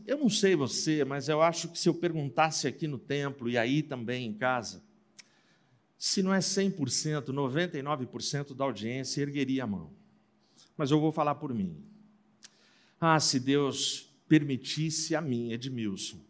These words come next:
voltar no tempo. Existem coisas que eu decidi errado, que eu escolhi errado, que eu fiz errado. Se eu pudesse voltar e começar de novo,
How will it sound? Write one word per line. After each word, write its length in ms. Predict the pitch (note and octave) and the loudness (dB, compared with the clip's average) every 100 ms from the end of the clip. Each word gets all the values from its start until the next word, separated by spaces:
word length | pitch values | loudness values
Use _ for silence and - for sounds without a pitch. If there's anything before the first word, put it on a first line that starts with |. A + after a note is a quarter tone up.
| _ _ _ | _ _ _
voltar 840 | A2 G#2 B2 F#3 - - D3 D3 | -10 2 6 6 6 0 2 2
no 160 | A#2+ A2 | -2 -8
tempo. 460 | - G#2 F#2 - - _ _ _ _ _ _ - - - | -6 -6 -6 -12 -20 _ _ _ _ _ _ -20 -20 -2
Existem 420 | A2 E3+ F3 E3 | 4 4 4 -2
coisas 460 | D#3 E3 E3 D3 C3 | 0 2 2 0 -6
que 100 | D3+ | -6
eu 60 | |
decidi 500 | C3+ D3 - B2+ A#2+ | -6 -4 -4 -6 -2
errado, 540 | C#3 A#2 A#2+ B2+ F2 E2+ | -2 0 0 0 -2 -10
que 80 | G#2+ | -8
eu 60 | |
escolhi 500 | A2 - - A2+ B2+ | -4 -2 -2 0 0
errado, 480 | A#2+ F2 A2+ A#2 F2 | 0 0 -2 -2 -4
que 120 | E2 | -4
eu 100 | A#2+ | -4
fiz 460 | A#2+ - D3+ F3 F#3 | -4 -8 -2 -2 -2
errado. 360 | F#2 F#2 E2 - _ _ _ _ _ _ _ _ - - - - | -8 -12 -14 -16 _ _ _ _ _ _ _ _ -20 -20 -20 0
Se 160 | - | 8
eu 60 | F3 | 10
pudesse 500 | E3+ E3+ F#3+ F#3+ F#3 | 10 2 0 0 0
voltar 880 | C3+ B2+ G3+ B3 - C#3+ C3+ A#2 - _ _ _ | -2 2 2 2 -2 0 0 -2 -10 _ _ _
e 80 | D3 | -10
começar 880 | B2+ F#3 F#3 D#3 - - F#3 F#3+ C#3+ | 4 4 6 4 2 2 2 2 -2
de 140 | B2 | -4
novo, 640 | F#3 C3 C3 D#3 G#2 F2 | -4 -2 0 0 0 -8